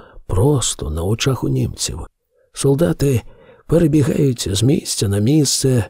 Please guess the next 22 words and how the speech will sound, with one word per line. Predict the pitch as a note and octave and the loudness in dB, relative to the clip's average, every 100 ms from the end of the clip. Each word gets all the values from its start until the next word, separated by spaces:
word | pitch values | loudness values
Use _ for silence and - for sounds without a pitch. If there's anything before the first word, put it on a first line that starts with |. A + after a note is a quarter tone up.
| - | -6
збираючи | B2 G#2+ A2+ A#2+ B2+ A#2+ - B2+ - | -2 2 4 6 4 2 2 0 2
у | B2+ | 2
беремки | A#2 A2+ A#2 A2+ - | 4 4 4 2 0
сіна. | A2+ - A2+ A2+ G#2 - _ _ _ | -2 0 2 2 0 -6 _ _ _
Усе | - F#2 B2+ | -2 0 -2
спокійно. | D3+ - - - - A#2 G2+ _ _ _ _ - | -2 -4 -4 -4 -4 -4 -8 _ _ _ _ -4
Робота | F#2 F#2+ B2 B2 | -2 0 0 -2
кипить. | B2+ A#2+ - D#3+ - - _ _ _ _ - | -4 -4 -2 -4 -6 -14 _ _ _ _ -10
Сержант | - G#2+ G#2+ G2+ C3+ D#3+ D3+ - _ - | 0 2 2 2 2 2 -2 -8 _ -6
кличе | F#2 B2 D3 G2+ | 0 2 0 -4
віз. | D#2 F#2+ G#2 - - _ _ _ _ _ | -2 -2 -2 -6 -10 _ _ _ _ _
Тут, | - F#3+ D#3+ | -2 0 2
вочевидь, | E3+ - D#3 E3+ - | 2 4 4 2 0
на | C3 C#3 C#3+ | 0 2 4
німецькій | C#3 C3+ C#3 D3+ - C#3 | 4 4 4 2 0 0
стороні | C3 - C3 B2+ C#3 | 0 2 4 6 4
у | C3 | 4
когось | A2+ C3+ A#2+ A#2+ | 4 4 4 0
урвався | - B2 A2+ A#2 A2+ A#2 | 2 4 4 2 0 -2
терпець. | A#2 A2 - C2+ - - - _ - | -2 -4 -4 -6 -8 -10 -14 _ -14
Спершу | - D#3+ E3 D3+ | 0 2 2 0
вдалині | A#2 G#2+ G#2 G#2+ C3+ | 0 2 2 2 2